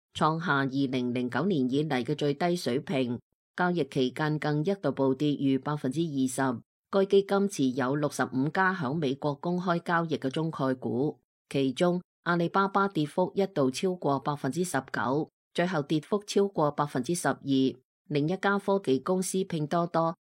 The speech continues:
收盤時下跌百分之二十四點六，盤中曾下跌高達百分之三十四。中概股暴跌後，二十五號中國主要財經報紙卻全禁聲，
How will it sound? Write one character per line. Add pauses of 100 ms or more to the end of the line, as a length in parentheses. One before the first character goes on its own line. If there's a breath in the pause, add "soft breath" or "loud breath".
收
盤
時
下
跌
百
分
之
二
十
四
點
六， (280)
盤
中
曾
下
跌
高
達
百
分
之
三
十
四。 (580)
中
概
股
暴
跌
後， (220)
二
十 (160)
五
號
中
國
主
要
財
經
報
紙
卻
全
禁
聲，